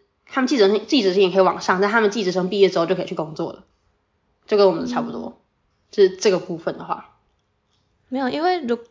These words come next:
Speaker 2: 就是看他们的社会对大学的重视程度会影响到压力。
Speaker 1: 哦，就是因为他们上，要不要上大学这件事。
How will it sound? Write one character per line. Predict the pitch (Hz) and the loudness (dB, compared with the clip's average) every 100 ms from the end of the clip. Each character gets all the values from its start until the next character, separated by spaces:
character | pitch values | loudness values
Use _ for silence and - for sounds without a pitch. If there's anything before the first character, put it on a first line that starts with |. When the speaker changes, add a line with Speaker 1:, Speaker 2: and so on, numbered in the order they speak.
| _ | _
Speaker 2:
就 | 294 | -6
是 | 302 | -4
看 | 294 302 | -4 -4
他 | 262 247 | -2 0
们 | 220 | -2
的 | 190 | -2
社 | 190 220 208 | -2 -2 0
会 | 208 | 0
对 | 208 214 | 2 0
大 | 202 208 180 | 2 0 2
学 | 180 135 | 0 -4
的 | 117 135 180 _ _ | -4 -4 -6 _ _
重 | 233 208 | -2 0
视 | 220 202 | 2 0
程 | 208 156 | -2 -4
度 | 180 | -2
会 | 196 196 | 0 -2
影 | - 170 | -2 -6
响 | 175 - | -8 -4
到 | 170 | -4
压 | 147 147 - | -4 -6 -10
力。 | - - - _ _ _ _ _ _ | -14 -16 -18 _ _ _ _ _ _
Speaker 1:
哦， | - 220 226 233 233 233 220 | -8 -4 -2 -4 -4 -2 -4
就 | 220 | -4
是 | 240 | -6
因 | 247 | -2
为 | |
他 | 254 | -2
们 | 240 | -2
上， | 220 226 196 - _ _ _ _ _ | 0 0 0 -4 _ _ _ _ _
要 | 262 202 | 2 4
不 | 185 | 4
要 | 185 | 2
上 | 196 180 | 0 -4
大 | 190 165 | -2 -4
学 | - | -8
这 | - | -14
件 | 180 151 | -12 -12
事。 | - 175 | -12 -14